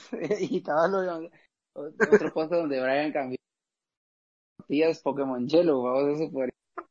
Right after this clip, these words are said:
ser un podcast de qué vale más, ¿va? De tortillas o Pokémon Hielo. Y podríamos hacer ahí una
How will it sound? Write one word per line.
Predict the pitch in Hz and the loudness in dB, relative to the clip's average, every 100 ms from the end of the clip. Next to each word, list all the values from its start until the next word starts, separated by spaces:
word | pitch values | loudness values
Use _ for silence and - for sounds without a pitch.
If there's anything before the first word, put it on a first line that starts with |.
| _ - | _ 0
ser | 131 - - - | 4 4 4 2
un | 139 139 | 2 -2
podcast | - 151 - 160 | 2 2 4 4
de | 147 131 - - | 2 0 -6 -4
qué | 143 | 2
vale | 143 151 143 | 2 2 -2
más, | 147 160 | -6 -6
¿va? | 127 | -8
De | 123 120 113 | -10 -14 -14
tortillas | - 117 - 139 156 240 | -12 -12 -8 -4 0 0
o | - - | 0 -4
Pokémon | - - 127 117 | -8 -6 -6 -2
Hielo. | 127 147 127 113 _ _ _ - - - - - - - - | 2 4 2 -2 _ _ _ 0 0 2 0 2 0 -4 -8
Y | 143 151 | -2 0
podríamos | 147 151 135 160 175 165 | 6 8 10 8 6 2
hacer | 143 147 | -4 -6
ahí | 160 160 160 | -6 -4 -4
una | 165 170 170 | -6 -8 -8